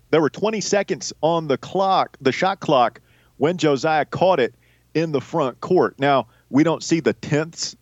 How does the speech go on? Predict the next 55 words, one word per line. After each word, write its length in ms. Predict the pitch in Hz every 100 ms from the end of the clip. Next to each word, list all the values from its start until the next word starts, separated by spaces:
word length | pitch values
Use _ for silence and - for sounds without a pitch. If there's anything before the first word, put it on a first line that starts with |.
| _
of 160 | 156 143
seconds 680 | - 165 151 175 151 - - -
on 160 | 139 151
the 80 |
shot 300 | 135 156 143
clock, 280 | - 156 156
so 160 | - 117
who 140 | 117 139
knows 400 | 123 131 139 110
exactly 540 | 107 92 107 123 131
where 200 | 120 117
it 60 | 110
was 180 | 95 123
at. 220 | 127 117 _ _ _ _ -
I 140 | 165
didn't 300 | 185 156 127
think 240 | 143 147 139
it 120 | 113
was 180 | 113 117
a 300 | 110 104 - -
violation 600 | 110 127 120 120 113 104
in 100 | 90
real 240 | 113 160
time. 380 | 156 151 151 143
It 40 | 143
was 120 | 214
close, 460 | 185 220 117 170 -
d-, 100 | 117 110
granted. 400 | 131 180 104 110 - _ -
I 100 | 143
didn't 100 | 165
think 80 | 170
it 40 |
was 100 | 123
a 40 |
violation 440 | 120 143 131 131 113
in 20 |
real 140 | 151 147
time, 320 | 147 143 123
and 80 | 113
I 60 |
didn't 320 | 110 143 104
think 180 | 131 123
it 80 | 117
after 320 | 117 - 110
the, 420 | 98 104 101 98 - _ _ _ _ -
uh, 160 | 104 104
Tim, 240 | - 143 - - -
<sighs> 160 | -
I, 160 | - -
I 140 | - 95
don't 140 | 65
know, 160 | 69 69
man. 240 | 71 76
That's, 340 | 87 - -